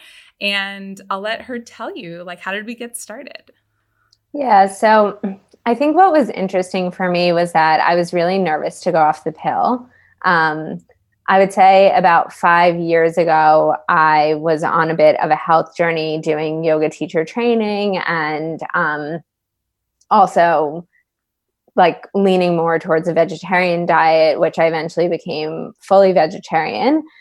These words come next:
Speaker 2: um, which is another interesting part of this story that I'm sure we'll touch on later.
Speaker 1: Mm-hmm.
Speaker 2: But, um,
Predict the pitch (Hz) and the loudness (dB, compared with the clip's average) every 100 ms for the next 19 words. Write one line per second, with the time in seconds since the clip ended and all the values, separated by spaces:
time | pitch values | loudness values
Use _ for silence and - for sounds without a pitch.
0 | - _ 190 175 165 160 - - _ 185 | -20 _ 2 4 2 0 -10 -16 _ 2
1 | 165 - - 170 170 160 160 - 165 165 | 2 0 -6 -6 -2 -2 0 -2 -4 -6
2 | 165 165 - 147 160 165 - 165 156 160 | -8 -8 -6 -4 -4 -6 -4 0 0 0
3 | 160 170 - 165 165 - 180 - 156 156 | -4 -6 -4 -2 -2 -2 -6 -4 -8 -4
4 | 170 160 - 214 240 170 _ _ _ 196 | -2 2 2 0 -2 -16 _ _ _ 4
5 | 180 - 180 170 165 165 165 | 4 4 2 2 0 -6 -10